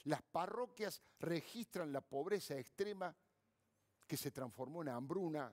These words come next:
se transformó en tragedia humanitaria y en una fachada de economía que este año va a tener una inflación real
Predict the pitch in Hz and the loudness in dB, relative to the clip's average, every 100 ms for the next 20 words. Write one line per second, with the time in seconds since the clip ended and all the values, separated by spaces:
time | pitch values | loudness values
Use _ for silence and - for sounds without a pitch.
0 | - 123 107 127 110 135 147 170 143 123 | -8 -10 -2 -4 -2 -4 -2 0 0 0
1 | 185 175 147 120 113 113 175 151 139 143 | 0 0 0 0 -2 2 2 2 0 -6
2 | - _ _ _ 123 139 170 143 - 127 | -6 _ _ _ -2 0 0 -2 0 -2
3 | - 160 143 123 - 117 113 131 147 143 | 0 0 0 -2 -4 -4 -2 0 0 -2
4 | 131 _ _ _ - 143 123 151 143 127 | -6 _ _ _ -6 -4 -2 -2 0 0
5 | 135 117 127 131 117 107 107 131 131 104 | -2 -2 -2 -2 -2 -2 -4 -2 -6 -2
6 | 120 131 | 0 -2